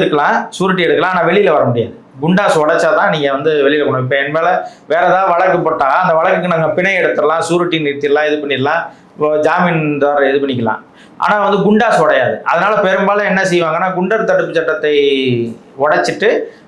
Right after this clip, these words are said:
அதுக்கப்புறம் மத்த வழக்குக்கெல்லாம் பிணை எடுக்கிறதுக்கான வேலை செய்வாங்க.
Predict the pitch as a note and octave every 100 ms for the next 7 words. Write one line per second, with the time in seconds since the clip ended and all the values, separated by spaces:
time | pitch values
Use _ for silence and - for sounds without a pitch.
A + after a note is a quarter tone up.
0 | - F3 G3 G#3+ A3+ F3+ E3+ D#3+ D#3 D#3
1 | C#3 C#3 E3+ F3 D3 C3 B2 B2 D#3 D3
2 | C#3 B2+ B2+ B2 B2 G#2+ B2 C#3+ B2+ B2
3 | A#2 G#2+ G#2 G#2